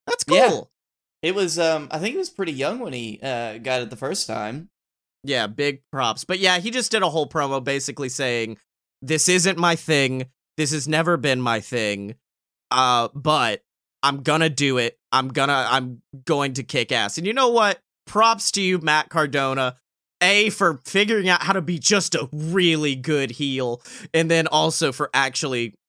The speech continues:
Speaker 1: going through with this and fighting Nick Gage. 'Cause it is easy just to be like, "I'm just not gonna pay attention to what Gage says." And he's like, "No, I'm gonna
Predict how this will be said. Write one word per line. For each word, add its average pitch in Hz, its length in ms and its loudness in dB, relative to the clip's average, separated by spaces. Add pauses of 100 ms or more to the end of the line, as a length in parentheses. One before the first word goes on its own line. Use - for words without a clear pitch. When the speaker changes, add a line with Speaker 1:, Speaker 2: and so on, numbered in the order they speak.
(120)
Speaker 1:
going 139 420 -2
through 135 280 -2
with 123 160 -4
this 117 180 -4
and 123 140 -8
fighting 117 420 0
Nick 107 240 -8
Gage. 95 440 -8
'Cause 135 200 -6 (440)
it 320 100 0
is 330 160 2
easy 254 300 2
just 160 180 -4
to 160 80 -6
be 151 100 0
like, 135 220 0
"I'm 139 300 2
just 127 180 -8
not 120 140 -4
gonna 113 120 -4
pay 120 200 -4
attention 113 340 -8
to 127 60 -8
what 117 160 -6
Gage 120 280 -2
says." 147 280 -2
And 113 60 -10
he's 117 100 -8
like, 131 120 -2
"No, 214 180 -2
I'm 311 200 0
gonna 233 460 2